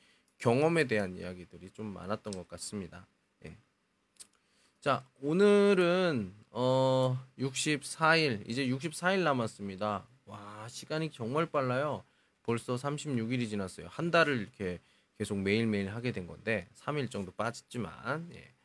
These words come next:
예, 아무튼 여러분들 두 분, 예, 삼구칠님, 그리고 브이디유 님, 예, 아무튼, 어, 제 방송을 들려주셔서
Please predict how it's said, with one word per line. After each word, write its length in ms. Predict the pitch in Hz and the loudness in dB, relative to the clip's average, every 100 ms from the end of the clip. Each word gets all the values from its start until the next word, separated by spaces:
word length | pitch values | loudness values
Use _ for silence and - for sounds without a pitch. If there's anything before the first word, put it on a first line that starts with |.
| _ _ _ - | _ _ _ 2
예, 40 | |
아무튼 300 | 143 156 160 | 4 4 2
여러분들 680 | 135 143 147 151 147 147 135 | 4 4 2 0 0 0 0
두 160 | 131 | -4
분, 240 | 131 156 107 _ _ - | 0 2 0 _ _ -12
예, 120 | 107 95 _ - | -10 -10 _ -10
삼구칠님, 880 | 135 131 131 127 107 101 123 151 147 | -8 -8 -8 -6 -4 -2 -2 -4 -8
그리고 460 | 98 90 92 90 - _ _ _ _ _ _ _ _ _ _ _ _ | -12 -10 -10 -10 -16 _ _ _ _ _ _ _ _ _ _ _ _
브이디유 1600 | - 110 101 95 _ _ _ 101 90 85 _ _ _ - 110 104 | -6 -4 -4 -10 _ _ _ -14 -12 -14 _ _ _ -8 -4 -2
님, 560 | 95 69 87 143 190 202 _ - | -4 -8 -12 -8 -10 -12 _ -20
예, 200 | 80 - 113 117 | -20 -20 -20 -20
아무튼, 540 | 95 - 95 92 87 - _ _ _ - | -18 -12 -10 -10 -14 -18 _ _ _ -18
어, 220 | 85 85 | -16 -14
제 140 | - 90 | -14 -12
방송을 400 | 90 87 90 87 | -12 -10 -12 -12
들려주셔서 840 | - 85 - - 90 - 113 | -12 -12 -14 -20 -10 -4 -4